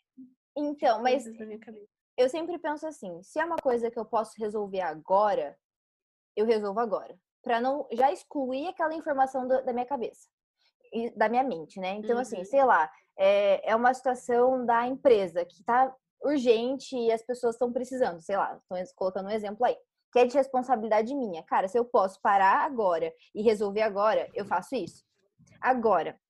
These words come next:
Speaker 1: se é uma coisa que eu preciso fazer, mas tá lá no futuro, tá no dia de amanhã,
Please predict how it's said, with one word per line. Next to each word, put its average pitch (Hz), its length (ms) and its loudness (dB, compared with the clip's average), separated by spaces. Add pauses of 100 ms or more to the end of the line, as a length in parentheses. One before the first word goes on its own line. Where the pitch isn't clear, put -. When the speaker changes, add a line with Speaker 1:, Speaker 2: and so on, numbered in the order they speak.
(120)
Speaker 1:
se - 180 -8
é 403 80 2
uma 508 160 -2
coisa 214 380 2
que 220 400 -6
eu 226 100 4
preciso 277 520 -4
fazer, 247 600 -2
mas 226 220 -2
tá 254 160 4
lá 240 180 6
no 349 120 -2
futuro, 208 560 -6
tá 220 260 2
no 247 120 -2
dia 254 180 4
de 269 80 0
amanhã, 202 440 -2